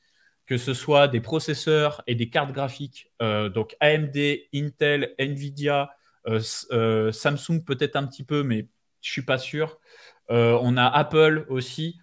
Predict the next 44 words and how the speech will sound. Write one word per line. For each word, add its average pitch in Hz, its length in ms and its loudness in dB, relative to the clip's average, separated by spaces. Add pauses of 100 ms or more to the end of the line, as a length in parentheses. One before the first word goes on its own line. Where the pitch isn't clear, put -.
(140)
on 123 160 0
a 123 100 4
les 120 320 4
asic 151 280 0
miners 147 520 0
de 127 80 -2
Bitmain. 151 760 -6
Bref, 131 540 0
il 135 40 -4
y 127 40 4
a 127 140 0
énormément 156 500 0
de, 127 280 -2
d'économies, 139 640 -2
euh, 110 220 0
qui - 180 -8
sont 120 160 -4
faites. 175 220 0
Beaucoup 196 240 -4
d'entreprises 170 500 -2
américaines 135 600 -2 (240)
ou 135 80 -4
taïwano-américaines 156 1120 0
qui, 107 520 -4
qui, 104 500 -12
bah, 92 200 -8
justement 123 440 -4
produisent 123 440 -6
là-bas. 131 360 2 (300)
Et 120 80 0
donc, 151 220 4
forcément, 156 680 0
euh, 123 80 6
l'Amérique 123 460 2
a 120 60 -2
tout 127 180 -12
intérêt 127 380 -2
aussi 135 280 -6
que 131 500 0
Taïwan 135 360 2
reste 123 320 2
ce - 120 -6
qu'il 117 240 -6
est. 208 220 0